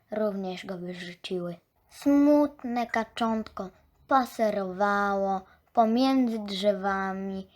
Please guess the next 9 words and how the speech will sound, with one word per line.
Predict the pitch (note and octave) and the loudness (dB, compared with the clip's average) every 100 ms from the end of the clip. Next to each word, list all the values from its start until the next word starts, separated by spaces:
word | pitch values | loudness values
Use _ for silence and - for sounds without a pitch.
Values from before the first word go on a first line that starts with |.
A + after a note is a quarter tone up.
| _ - | _ -4
szukało | - A3+ - B3 D4 C4+ | -2 -2 2 4 6 6
towarzystwa. | - G#3+ G#3 G3 G3 F#3+ _ - F#3 F#3+ _ _ _ _ _ _ | 2 2 2 0 -4 -6 _ -16 -14 -14 _ _ _ _ _ _
Wtedy | D4 D4+ G3+ G#3+ G#3+ | 6 6 6 2 2
zobaczyło | A3 A3 A3 A3 - - D#4 B3 A3 B3+ - - | 4 6 6 4 2 4 6 6 6 4 0 -14
sztuczną | - - - F#4+ G4 - E4+ D4 C#4 - - | -18 -18 -2 0 0 -2 0 0 -2 -8 2
kaczkę, | D4 A3+ - - G#3 F3+ _ _ _ - | 2 2 -6 -6 -6 -6 _ _ _ -14
zabawkę | A3 A#3+ A3 F#3+ G#3 G3 - - F#3+ | 0 4 4 6 4 4 -4 -6 -4
na | F#3+ F#3+ F#3 | -2 -4 -4
wodzie. | F#3 F#3 F3+ F#3 F#3 | -2 -2 -4 -10 -12